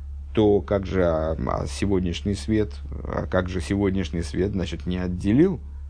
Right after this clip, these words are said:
Вайл канал на нордер тоев шебеэр евдилей. Почему? Ну, потому что речь идёт именно о выделении из света некоторой составляющей,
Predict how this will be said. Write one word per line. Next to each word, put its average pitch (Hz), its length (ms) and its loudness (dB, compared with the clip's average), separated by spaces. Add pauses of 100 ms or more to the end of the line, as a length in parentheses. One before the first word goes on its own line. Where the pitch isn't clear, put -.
(960)
Вайл 110 320 6
канал 135 640 4
на 120 180 2
нордер 113 640 4 (120)
тоев 135 400 4
шебеэр 113 460 2
евдилей. 107 640 2
Почему? 95 720 0
Ну, 95 200 0
потому 95 360 -2
что - 160 -4
речь 101 340 0
идёт 117 360 0
именно 120 420 0 (120)
о 104 100 0
выделении 104 1000 0
из 139 320 -2
света 113 560 0
некоторой 104 520 0
составляющей, 101 1000 -2